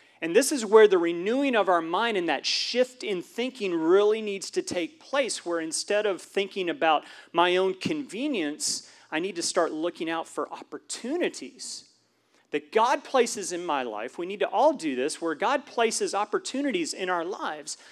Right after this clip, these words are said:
to love our neighbor, to actually pray the prayer each and every day, "Lord, show me who you want me to serve today and how you want me to serve them. Put them in my path each and every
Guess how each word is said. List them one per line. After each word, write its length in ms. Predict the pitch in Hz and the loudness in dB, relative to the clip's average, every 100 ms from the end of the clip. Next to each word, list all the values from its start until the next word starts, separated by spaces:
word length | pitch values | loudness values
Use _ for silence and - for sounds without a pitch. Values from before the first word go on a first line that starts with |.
| - _ | -20 _
to 180 | - 208 | -8 -6
love 520 | 190 214 240 180 160 - - | 0 4 4 4 0 -10 -8
our 160 | 180 175 | -4 -4
neighbor, 420 | 190 269 - 120 - _ _ _ _ | -4 -6 -8 -12 -16 _ _ _ _
to 120 | - | 6
actually 400 | 240 254 - 254 | 6 6 2 0
pray 500 | 233 - - 233 277 | -2 -2 6 8 8
the 120 | 302 285 | 6 2
prayer 540 | - 254 254 160 123 - - _ | 4 4 6 6 0 -8 -20 _
each 340 | - 254 - 254 | 0 0 2 -2
and 280 | 262 233 214 | -2 -4 0
every 400 | 208 202 220 202 | 0 0 -2 0
day, 300 | 233 233 151 | 2 4 2
"Lord, 460 | 160 226 302 185 | 0 4 6 4
show 400 | - - - 233 269 | 2 -6 0 0 0
me 260 | 247 175 - - | -2 -6 -10 -16
who 280 | - 262 330 | 0 8 8
you 180 | 339 294 | 8 4
want 240 | 269 254 | 2 0
me 120 | 226 196 | -2 -4
to 60 | |
serve 360 | 185 - 170 - | -2 0 0 -2
today 460 | - 104 98 104 _ - _ | -8 -10 -10 -14 _ -20 _
and 140 | 143 | -10
how 340 | - - 202 226 | -8 -4 0 0
you 240 | 233 220 | 0 -6
want 240 | 202 170 - | -6 -8 -6
me 120 | 170 | -8
to 100 | 180 | -6
serve 340 | - 254 277 | -2 -2 -2
them. 160 | 147 123 - | -6 -6 2
Put 360 | - 302 - | 6 6 4
them 260 | 269 262 247 | 0 0 -2
in 320 | 240 226 233 | -4 -4 -4
my 240 | 220 214 214 | -2 -2 -4
path 720 | - 226 214 127 123 - _ _ _ _ | -4 -2 -2 -6 -12 -16 _ _ _ _
each 360 | 190 202 - - | -8 -8 -8 -8
and 220 | 196 190 | -8 -10
every 640 | 196 139 131 139 143 143 | -8 -8 -6 -6 -8 -8